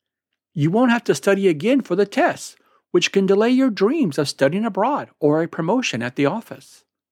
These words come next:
And you save money because you won't have to pay to retake the expensive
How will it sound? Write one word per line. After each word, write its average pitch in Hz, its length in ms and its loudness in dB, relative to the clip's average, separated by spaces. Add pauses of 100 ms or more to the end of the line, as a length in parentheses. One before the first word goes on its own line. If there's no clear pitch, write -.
(720)
And 220 360 2
you 202 120 -2
save 226 380 0
money 214 420 0 (240)
because 185 460 2
you 160 220 -2
won't 190 240 0
have 180 220 -4
to 175 100 -6
pay 113 380 -8 (240)
to 143 120 -2
retake 123 640 -6
the 117 220 -8
expensive - 800 -8